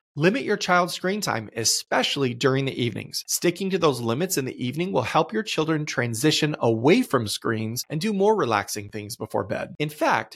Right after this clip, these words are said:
try choosing a specific time when you turn off all screens,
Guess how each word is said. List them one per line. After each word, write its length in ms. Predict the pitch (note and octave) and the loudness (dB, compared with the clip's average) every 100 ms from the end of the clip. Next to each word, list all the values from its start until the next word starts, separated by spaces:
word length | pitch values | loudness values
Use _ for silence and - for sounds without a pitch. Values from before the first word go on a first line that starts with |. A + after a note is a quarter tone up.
| _ | _
try 360 | - F3 G#3+ C4 | -2 2 2 0
choosing 460 | - G3 F3+ F#3 | -4 -2 -2 -4
a 140 | - C3+ | -4 -2
specific 840 | - A#2+ A2+ - G#3 G3+ G3 - | -2 -2 0 2 2 2 -2 -4
time 480 | - G3 D#3 A2 G#2+ | -2 2 2 2 -4
when 160 | A#2 B2 | -6 -6
you 100 | B2 | -6
turn 240 | - C#3+ | -2 0
off 220 | C3 B2+ - | 0 0 2
all 200 | B2+ B2+ | 4 6
screens, 640 | - - B2+ G#2+ - - | 2 2 2 2 -6 -10